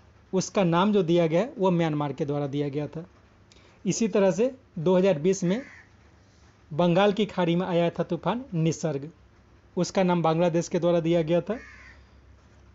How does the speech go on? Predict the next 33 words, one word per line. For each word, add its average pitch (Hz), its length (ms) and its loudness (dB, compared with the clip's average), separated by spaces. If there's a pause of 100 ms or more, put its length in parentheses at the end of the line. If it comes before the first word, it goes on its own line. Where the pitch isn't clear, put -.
(960)
और 190 260 2
हाल 175 300 0
ही 190 120 4
में 156 240 -2 (1000)
बंगाल 170 360 2
की 208 140 -2
खाड़ी 160 300 -2
में, 202 160 -2 (540)
sorry, 160 380 0 (280)
अरब 190 180 2
सागर 170 380 0
में, 202 200 -2 (2500)
नहीं, 220 100 0
बंगाल 175 400 2
की 170 100 -4
खाड़ी 151 260 -6
में, 139 120 -8
ठीक 180 100 -16
है, 247 60 0
बंगाल 180 400 2
की 196 100 -2
खाड़ी 175 260 -2
में 185 100 0
एक 180 100 -6
तूफान 165 360 -4
आया 160 120 -2
था 220 120 -4
यास। 165 520 -4 (540)
यास 190 200 2
तूफान 190 360 0
जो 175 100 4
आया 165 140 2
था, 240 220 -4